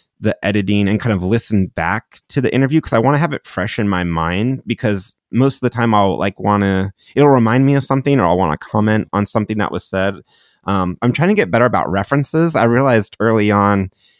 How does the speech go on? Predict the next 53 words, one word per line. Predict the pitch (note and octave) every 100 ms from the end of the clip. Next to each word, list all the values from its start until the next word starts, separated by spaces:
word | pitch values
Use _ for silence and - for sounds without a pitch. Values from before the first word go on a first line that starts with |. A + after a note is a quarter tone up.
| -
we'd | A#2+
be | A2+
talking | - G#2+ A2
about | G#2 G2+ -
specific | G#2 - A2 G#2 -
things | G#2 G2
that | G#2+
if | G2
you | A#2 G#2+
weren't | G#2+ G#2+
in, | G2+ F#2+
like, | F#2
the | F#2+
Seattle | - A2 G2
music | G2+ G2+ G2 -
scene, | G2+ F#2+
you | G2
wouldn't | G#2 F2
know | F#2+
what | F#2
we | F#2
were | E2
talking | - F2 G2
about. | F#2+ D#2+
Like, | A2
we | A#2+
would | A2+
talk | A2+ A2
about, | F#2+
like, | G2+
a |
very | F#2 G#2 F#2+ F#2 - - -
specific | - G#2+ - G2 G2 -
studio | - - C#3 C3 A2+ G2+ F#2+ F2+
or | F2+ F2+
something | - F#2 G2+
like | G2 F#2+
that, | G2 F2
where | F#2
it's | E2+ -
like, | F2 -
okay, | G2 F#2+
ninety-nine | F#2 F#2 F2+ F2
percent | - F#2
of | F2
people | E2 E2+
don't | E2+ C2
know | D2+
what | D#2+
that | C#2 D2+
is. | G2+ G2 F#2+ G2 - _ - - _ -
Um, | G2 E2 F#2 B2 _
so, | - - A2 G2 F#2